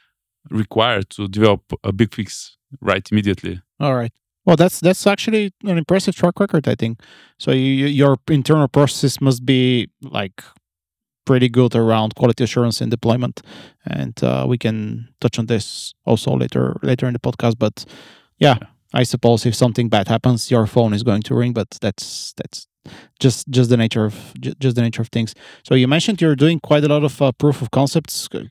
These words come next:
Speaker 2: c-, can you give us an example, if possible, and if it's not, like, confidential, for, of some of the latest things that you were, uh, researching or trying to prove some, some concept?
Speaker 1: Uh, yeah, sure thing.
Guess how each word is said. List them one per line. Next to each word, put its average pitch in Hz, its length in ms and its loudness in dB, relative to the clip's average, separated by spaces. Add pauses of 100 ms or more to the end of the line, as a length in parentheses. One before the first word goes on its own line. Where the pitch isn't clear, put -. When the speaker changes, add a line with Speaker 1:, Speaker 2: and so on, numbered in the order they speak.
(300)
Speaker 2:
c-, 139 140 -8
can 131 180 2
you 143 80 4
give 160 160 4
us 165 140 0
an 185 100 4
example, 151 600 4
if - 220 0
possible, 120 580 2
and 120 120 -2
if 110 140 -6
it's - 160 -8
not, 110 180 -4
like, 117 200 -2
confidential, 120 720 0 (400)
for, 139 360 2
of 139 220 2
some 147 180 0
of 143 140 2
the 139 80 4
latest 135 380 0
things 131 160 0
that 123 200 2
you 127 120 4
were, 117 560 2
uh, 123 160 -2
researching 135 680 2
or 123 160 0
trying 117 280 -2
to 120 240 -4
prove 127 300 0
some, - 420 -10
some 120 220 -6
concept? - 560 -6 (680)
Speaker 1:
Uh, 127 200 -2
yeah, 156 180 0
sure 175 240 0
thing. 170 260 -4